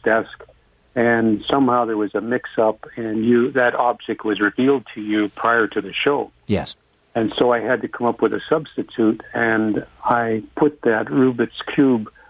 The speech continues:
Speaker 1: which was the original object, on my desk at home, where I am today in my home office, and I took this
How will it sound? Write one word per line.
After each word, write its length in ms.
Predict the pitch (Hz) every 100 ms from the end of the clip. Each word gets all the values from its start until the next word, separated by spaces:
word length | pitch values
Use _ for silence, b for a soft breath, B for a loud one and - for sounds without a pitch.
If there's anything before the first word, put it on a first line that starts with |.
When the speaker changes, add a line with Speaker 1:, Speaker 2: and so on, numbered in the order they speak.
| b -
Speaker 1:
which 200 | 127 -
was 140 | 110 -
the 80 |
original 440 | 113 127 165 147 123
object, 500 | 123 113 101 113 -
on 180 | 123 113
my 160 | 110
desk 420 | 104 120 117 -
at 100 | 107
home, 420 | - - 151 143 131
where 180 | 117 107
I 80 |
am 240 | 110 110 104
today 320 | - 113 113
in 100 | 104
my 100 | 104
home 220 | 110 143
office, 360 | 104 101 127 131 - b b b b
and 220 | 127 123
I 140 | 120 117
took 320 | - 120 -
this 180 | 120